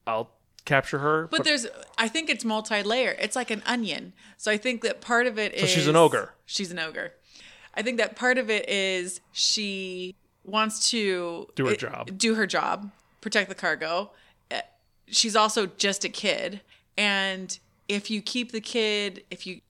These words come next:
Speaker 2: help the kid and be nice to the kid, they come with you rather than you trying to kidnap someone kicking and screaming and drawing a crowd. You're in cahoots together.
Speaker 1: Yeah. Which would have been interesting, but I don't know. I mean, maybe the other thing is maybe she was hired to protect her.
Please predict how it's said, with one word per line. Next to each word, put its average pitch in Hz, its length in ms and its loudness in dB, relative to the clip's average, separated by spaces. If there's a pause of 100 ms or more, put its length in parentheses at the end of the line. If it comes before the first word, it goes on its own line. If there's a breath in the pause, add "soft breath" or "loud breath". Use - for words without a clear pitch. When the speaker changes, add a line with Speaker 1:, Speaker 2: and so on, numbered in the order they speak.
(100)
Speaker 2:
help 226 280 -4
the 226 80 -2
kid 175 540 0 (200)
and 170 120 -12
be 165 120 -8
nice 226 280 0
to 175 60 -10
the 180 60 -8
kid, 143 460 -6
they 170 120 -2
come 170 240 -6
with 208 220 -4
you 143 220 -6
rather 170 280 0
than 156 240 -4
you 170 220 -8
trying 170 260 -4
to 151 60 -8
kidnap 170 500 -4
someone 170 300 -8
kicking 156 380 -10
and 139 100 -14
screaming 190 640 -2 (300 loud breath)
and 180 120 -6
drawing 160 240 -2
a - 60 -6
crowd. 185 560 4 (240 loud breath)
You're 180 160 -4
in 170 80 -4
cahoots 180 440 -6
together. - 420 -6 (480)
Speaker 1:
Yeah. 123 280 -8 (520 soft breath)
Which 202 200 -2
would 240 120 -2
have 220 80 -8
been 202 200 0
interesting, 185 560 -4
but 143 160 -8
I 147 120 -6
don't 143 160 -6
know. 113 320 -6
I 127 100 4
mean, 147 160 6
maybe 220 260 2
the 185 140 -2
other 165 200 4
thing 156 220 -2
is 120 160 -2
maybe 135 360 -2
she - 140 -6
was 139 120 -2
hired 139 300 0
to - 40 -12
protect - 380 -6
her. - 160 -14